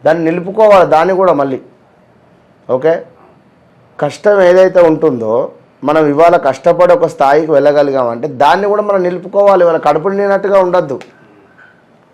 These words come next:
ఈరోజు కడుపు నిండినట్టుగా ఉంటే ఎట్లా?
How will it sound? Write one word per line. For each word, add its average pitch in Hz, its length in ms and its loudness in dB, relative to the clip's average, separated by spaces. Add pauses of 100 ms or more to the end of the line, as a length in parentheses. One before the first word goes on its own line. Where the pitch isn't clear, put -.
(480)
ఈరోజు 160 420 0
కడుపు 170 340 0
నిండినట్టుగా 196 540 -2
ఉంటే 196 240 0
ఎట్లా? 190 300 -6